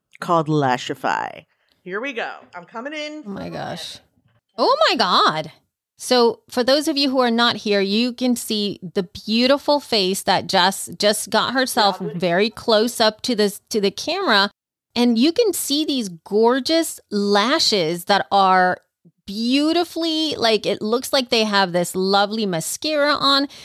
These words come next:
Speaker 2: They have a
Speaker 1: Yes.
Speaker 2: perfect little s-, s-, roundness. They, they are
Speaker 1: Yeah.
Speaker 2: expansive. Oh my God.
Speaker 1: So they're actually pieces. If you go to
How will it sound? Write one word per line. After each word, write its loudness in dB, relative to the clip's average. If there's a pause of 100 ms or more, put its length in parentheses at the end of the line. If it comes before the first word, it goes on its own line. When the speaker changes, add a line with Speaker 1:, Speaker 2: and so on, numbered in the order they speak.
(160)
Speaker 2:
They 4
have 2
a 4
Speaker 1:
Yes. -8
Speaker 2:
perfect 2
little 2
s-, -8 (140)
s-, -8
roundness. 2
They, -2 (280)
they 2
are 4
Speaker 1:
Yeah. 2
Speaker 2:
expansive. 2 (240)
Oh -2
my 0
God. -4
Speaker 1:
So 0
they're 2
actually 0
pieces. -8
If -8
you -8
go -4
to -2